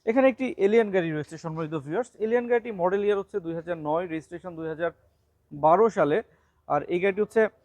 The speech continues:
পনেরোশো সিসির গাড়ি, তেলে চালিত গাড়ি এবং এলিয়ান গাড়িতে ভিতরে বিস্কিট কালার ইন্টেরিয়র খুবই কম সময় দেখা যায়। পুশ স্টার্ট, বিস্কিট কালার ইন্টেরিয়র। এই গাড়ি, সরি, আহ, এই গাড়িটিতে আমরা পুশ স্টার্টের অপশন পাবো, কিন্তু আমরা, আহ, তেল প্লাস সিএনজি দুটি অপশন একসঙ্গে পেয়ে যাব।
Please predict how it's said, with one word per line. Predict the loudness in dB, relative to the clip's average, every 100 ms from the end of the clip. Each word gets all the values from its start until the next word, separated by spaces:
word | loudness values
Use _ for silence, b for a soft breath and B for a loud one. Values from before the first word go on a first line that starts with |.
| _ _ _ _ _
পনেরোশো | 2 6 4 4 -2
সিসির | -4 -4 0
গাড়ি, | 2 2 0 -4
তেলে | 4 6 6
চালিত | 4 2 2
গাড়ি | 2 2 0
এবং | -6 -6 -8 0
এলিয়ান | 0 6 6
গাড়িতে | 6 4 2 -2
ভিতরে | -2 -2 0
বিস্কিট | -2 -4 -10 -12 -2
কালার | 0 2
ইন্টেরিয়র | 0 -4 -4 0 0 0
খুবই | _ -6 0
কম | 0 0
সময় | -2 0
দেখা | 0 0 -2
যায়। | -6 -8
পুশ | -10 -6
স্টার্ট, | -4 2 2 0 b b b
বিস্কিট | -12 -8 -8 2
কালার | 4 4 2
ইন্টেরিয়র। | -2 -6 0 2 0
এই | -2
গাড়ি, | -2 -2
সরি, | -2 -4 -4 _ _ -4
আহ, | 0 0 0
এই | -2
গাড়িটিতে | 2 2 2 0
আমরা | 2 2 2 b b b _
পুশ | -4 0 0
স্টার্টের | 4 4 6 6
অপশন | 6 4 -4 2
পাবো, | 2 2 -4
কিন্তু | -6 0
আমরা, | 0 2 0 b b b -2
আহ, | -2 0
তেল | 6 6 6
প্লাস | 4 4 4
সিএনজি | -2 -2 -2
দুটি | -4 -2
অপশন | -2 0 -2
একসঙ্গে | -2 -2 -4 -2
পেয়ে | -2 -2
যাব। | -6